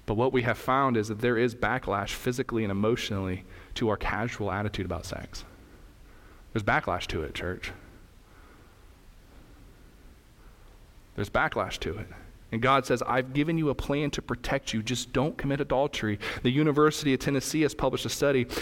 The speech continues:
that said illicit sexual behavior, improper sexual activity is the greatest cause of, uh, emotional disorders in women.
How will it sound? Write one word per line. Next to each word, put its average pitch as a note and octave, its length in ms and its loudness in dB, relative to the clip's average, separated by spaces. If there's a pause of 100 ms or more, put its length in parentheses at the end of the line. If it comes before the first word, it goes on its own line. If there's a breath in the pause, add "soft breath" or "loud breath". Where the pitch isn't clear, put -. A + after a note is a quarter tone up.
(140 loud breath)
that B2+ 120 4
said C3 120 4
illicit D3+ 420 4
sexual D3 340 0
behavior, C#3 500 2
improper C3+ 500 0
sexual C#3 360 2
activity C3+ 380 0
is A#2+ 80 0
the A#2+ 60 -6
greatest C3+ 420 2
cause C3+ 340 0
of, A#2+ 60 2 (360)
uh, A2 160 0 (100)
emotional C3 460 2
disorders B2+ 460 0
in B2+ 80 0
women. A2 300 -4